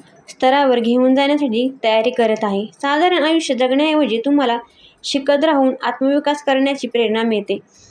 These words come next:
आपल्याला अशा अनुभवातून जावे लागते जे कठीण असले तरी त्यातून आपण खूप काही शिकतो. आपल्याला अनुभवामधून आपल्याला नवीन ज्ञान, धैर्य आणि आत्मविश्वास मिळतो.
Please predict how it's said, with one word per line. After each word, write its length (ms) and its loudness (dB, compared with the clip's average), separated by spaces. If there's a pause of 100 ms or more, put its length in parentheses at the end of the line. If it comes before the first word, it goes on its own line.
(260)
आपल्याला 420 0
अशा 300 0
अनुभवातून 640 2
जावे 320 2
लागते 460 -2 (400)
जे 140 0
कठीण 400 2
असले 360 0
तरी 160 2
त्यातून 480 0
आपण 360 -2
खूप 240 -2
काही 240 -2
शिकतो. 460 -4 (1200)
आपल्याला 480 2 (240)
अनुभवामधून 720 2 (920)
आपल्याला 440 2
नवीन 380 2
ज्ञान, 380 -2
धैर्य 380 2
आणि 300 -2
आत्मविश्वास 640 0
मिळतो. 320 -2